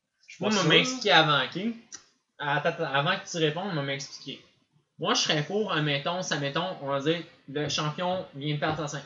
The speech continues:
Speaker 2: l'ancien champion vient de perdre sa ceinture. Tu pognes un rematch.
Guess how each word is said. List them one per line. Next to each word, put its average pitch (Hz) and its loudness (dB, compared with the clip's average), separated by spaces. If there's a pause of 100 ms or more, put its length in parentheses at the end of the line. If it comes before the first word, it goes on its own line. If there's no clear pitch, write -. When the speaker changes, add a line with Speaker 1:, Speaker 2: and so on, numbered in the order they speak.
(100)
Speaker 2:
l'ancien 156 -2
champion 170 -4
vient 151 0
de 143 -6
perdre 151 -4
sa 139 -6
ceinture. 120 -10 (140)
Tu - -20
pognes 165 0
un 156 2
rematch. 135 -4